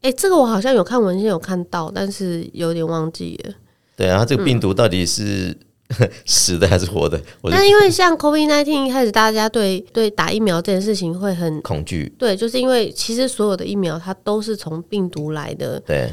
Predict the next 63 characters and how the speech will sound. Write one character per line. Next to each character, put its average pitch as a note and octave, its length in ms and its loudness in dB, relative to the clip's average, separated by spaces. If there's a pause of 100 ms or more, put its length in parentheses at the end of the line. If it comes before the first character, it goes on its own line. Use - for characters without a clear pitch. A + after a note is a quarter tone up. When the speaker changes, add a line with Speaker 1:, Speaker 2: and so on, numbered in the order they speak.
Speaker 1:
对 F3+ 100 -4
啊， F3 100 -2
那 G#3 200 0
你 E3 120 -2
到 A3 180 -2
底 E3 160 -6
这 A3 120 -8
个 G#3 80 -2
病 G3+ 200 -2
毒 F3 120 -4
打 D#3 200 -8
进 F#3 240 -4
来， D3+ 280 -4 (440)
它 - 180 -10
会 D4 240 2
不 G3+ 180 -2
会 G3+ 220 -2
有 E3+ 100 -4
后 F3+ 220 -2
遗 E3 140 -4
症 E3 260 -8
发 - 220 -6
生？ - 180 -8
Speaker 2:
嗯。 D2 220 -10 (280)
Speaker 1:
对 F#3 80 -8
啊， F3 140 -4
所 G#3 180 0
以 G3+ 120 -4
这 C#4+ 100 -2
个 C#4 80 4
疫 B3+ 140 2
苗 F#3+ 180 2
对 A3 100 -2
大 G#3+ 160 -2
家， G3 340 0 (320)
呃， D#3+ 160 -4
百 E3+ 180 -4
分 G#3 160 0
之 C4 120 -2
九 F3+ 160 0
十 E3 140 -10
九 E3+ 160 -2
的 E3 80 0
人 D#3+ 180 0
可 E3+ 120 -6
能 D#3+ 100 -2
是 F3+ 280 -4
有 D#3+ 200 -6
用 F3+ 220 -4
的， - 120 -8
可 E3 160 -8
能 E3+ 300 -2
你 E3+ 180 0
就 F#3+ 160 2
是 F#3 100 0
那 F#3 120 2
个 F3 80 -2
百 D#3 160 -6
分 E3+ 180 -6
之 E3+ 140 -10
一。 F3 260 -8 (140)
Speaker 2:
对。 D#2 340 0
Speaker 1:
对， - 220 -10